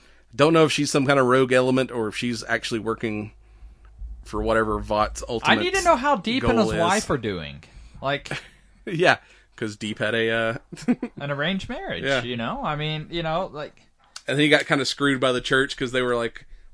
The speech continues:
Speaker 1: "Well, we're able to get one of you back in the Seven," so A-Train's been forgiven and, and allowed to come back, but yeah, the Deep is still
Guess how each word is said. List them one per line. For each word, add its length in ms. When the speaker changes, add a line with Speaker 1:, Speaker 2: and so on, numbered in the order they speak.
Speaker 1:
"Well, 100
we're 180
able 280
to 80
get 180
one 160
of 80
you 140
back 240
in 80
the 60
Seven," 360
so 100
A-Train's 640
been 360
forgiven 480
and, 200
and 160
allowed 440
to 80
come 240
back, 280
but 200
yeah, 200
the 80
Deep 280
is 120
still 320